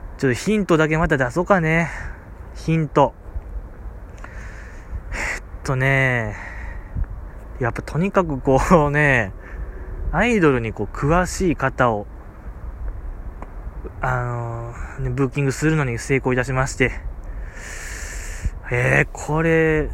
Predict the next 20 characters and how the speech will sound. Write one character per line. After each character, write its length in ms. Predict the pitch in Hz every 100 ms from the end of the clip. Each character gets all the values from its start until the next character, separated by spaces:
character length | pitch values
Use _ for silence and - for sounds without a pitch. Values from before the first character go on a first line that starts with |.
| -
ち 60 | 143
ょ、 40 |
ど 140 | 127 185
ん 80 |
だ 120 | 247 254
け 80 |
詳 220 | 226 294 294
し 60 | 240
い 60 | 175
か 160 | 139
で 100 | 123
す 100 | 117
よ 80 | 113
ね、 60 | 127
や 40 |
っ 20 |
ぱ 80 | 120
問 300 | 113 123 127
題 200 | 127 123
は。 300 | 117 117 117